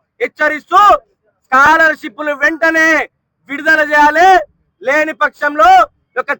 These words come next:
తెలంగాణ రాష్ట్ర వ్యాప్తంగా ఏబీవీపీ ఆధ్వర్యంలో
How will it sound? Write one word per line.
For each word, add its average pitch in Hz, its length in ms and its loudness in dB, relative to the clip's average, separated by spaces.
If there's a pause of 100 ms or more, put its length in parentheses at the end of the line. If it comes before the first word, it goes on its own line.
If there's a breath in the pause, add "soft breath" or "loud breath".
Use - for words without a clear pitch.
తెలంగాణ 302 500 -2 (220)
రాష్ట్ర 320 480 2 (140)
వ్యాప్తంగా 320 600 0 (540)
ఏబీవీపీ 302 680 -4 (100)
ఆధ్వర్యంలో 294 560 0